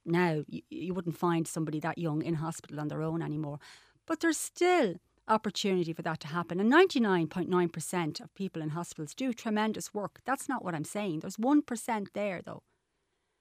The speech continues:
that if they see an opportunity, this could occur.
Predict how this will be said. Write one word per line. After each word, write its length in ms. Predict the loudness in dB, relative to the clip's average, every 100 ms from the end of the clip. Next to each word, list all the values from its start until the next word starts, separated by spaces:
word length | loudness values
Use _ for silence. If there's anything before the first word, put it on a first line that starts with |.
| _ _ _ _ _ _
that 160 | -6 -4
if 80 | -4
they 100 | -4
see 220 | 0 0
an 100 | 0
opportunity, 720 | -2 -4 -2 0 -2 -6 -8 _ _ -12
this 140 | -12
could 140 | -12 -16
occur. 460 | -16 -16 -16 -16